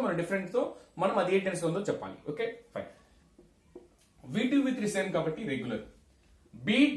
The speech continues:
బెట్, బీటెన్, బీటింగ్. ఇక్కడ వీ వన్, వీ టూ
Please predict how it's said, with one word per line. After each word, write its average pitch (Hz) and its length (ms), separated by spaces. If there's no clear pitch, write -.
బెట్, 226 240
బీటెన్, 240 380
బీటింగ్. 165 320
ఇక్కడ 294 160
వీ 175 260
వన్, 320 200
వీ 254 120
టూ 269 60